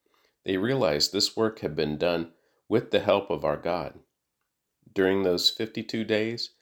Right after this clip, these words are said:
many letters went back and forth between Tobiah and the nobles of Judah.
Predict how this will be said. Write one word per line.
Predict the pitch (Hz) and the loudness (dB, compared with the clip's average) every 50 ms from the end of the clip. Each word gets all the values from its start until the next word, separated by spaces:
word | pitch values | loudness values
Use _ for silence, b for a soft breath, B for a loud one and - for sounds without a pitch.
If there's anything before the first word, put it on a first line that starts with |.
| _ _ _ _ _ - | _ _ _ _ _ -4
many | 113 135 156 175 165 | -2 0 0 2 2
letters | 139 113 107 98 - 69 71 71 - - | 2 4 4 4 4 2 -2 -4 -4 -2
went | - 92 - - - | -2 -2 -2 0 2
back | 98 110 123 - - | 2 2 2 2 -2
and | 107 - | -6 -6
forth | - - 95 87 80 - - | -4 -2 0 0 0 -2 -4
between | - - - - - 90 85 82 82 80 - - - | -8 -12 -8 -6 -4 -2 -2 -2 -2 -6 -8 -12 -10
Tobiah | - 73 65 67 78 78 85 90 90 92 - - _ _ | -8 -6 -2 2 4 6 6 4 4 0 -4 -12 _ _
and | - 85 82 73 | -6 -4 -2 -2
the | 69 | -2
nobles | 73 76 82 85 87 90 - - | 0 -2 -2 -2 -4 -4 -4 -4
of | 85 85 | -6 -6
Judah. | 82 101 101 95 80 67 - - | -4 -4 -2 -2 -2 -4 -6 -8